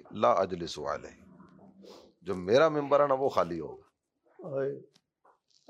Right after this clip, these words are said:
Speaker 1: میں اپنے ممبر پر نہیں بیٹھوں گا۔ کیوں؟ حضور اپنی امت کی تلاش میں ہوں گے، امت کی فکر میں ہوں گے۔ اچھا، قیامت کے دن کے تعلق سے جب پوچھا کہ "حضور، قیامت کے دن آپ کو تلاش کرنا ہو، کہاں تلاش کریں؟"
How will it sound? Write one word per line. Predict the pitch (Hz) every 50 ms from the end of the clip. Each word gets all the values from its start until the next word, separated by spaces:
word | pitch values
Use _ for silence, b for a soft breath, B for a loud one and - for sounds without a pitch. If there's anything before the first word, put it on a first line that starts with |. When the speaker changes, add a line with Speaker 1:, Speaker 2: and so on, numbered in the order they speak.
| - - _
Speaker 1:
میں | - 110 123
اپنے | 123 120 127 131
ممبر | 123 135 131 123 135 131
پر | - 131 120
نہیں | 120 123 113
بیٹھوں | 98 95 90 - 82 78 - -
گا۔ | 62 - _ _ _ _ _ _ _ _ _ _ _ _ _ _ - - -
کیوں؟ | - 131 151 170 170 165 - - _ _ _ _ _ _ _ _ _ _ _ _ _ _ _ - - _ - -
حضور | 110 113 127 139 135
اپنی | 131 110 95 117 113
امت | 110 110 107 107 101 -
کی | - 90
تلاش | - 85 76 73 69 67 - -
میں | - 64
ہوں | 64 64 62
گے، | _ _ _ _ _ _ _ _ _ _ _ _ _ - _ _ _ -
امت | 101 104 104 104 90 -
کی | 95
فکر | 90 - 85 - 78 71
میں | 73 65 64
ہوں | 65 65 64
گے۔ | - - _ _ _ _ _ _ _ _ _ _ _ _ _ b b b b b b b _
اچھا، | - 117
قیامت | - - 127 120 127 139 151 151 151
کے | - 131
دن | 120 135 139 139
کے | - 135
تعلق | - 113 110 117 120 123 120 -
سے | - 113
جب | 117 110 95
پوچھا | - 104 - 113 113
کہ | 110 110
"حضور، | 107 101 101 113 113 104
قیامت | - 104 101 104 107 110 107 104
کے | 104
دن | 104 104 104
آپ | 98 90 -
کو | 98
تلاش | 85 95 95 95 101 98 -
کرنا | - 101 98 101 98
ہو، | 101 98
کہاں | - - 87 92 92
تلاش | - 101 95 95 95 - -
کریں؟" | 101 92 92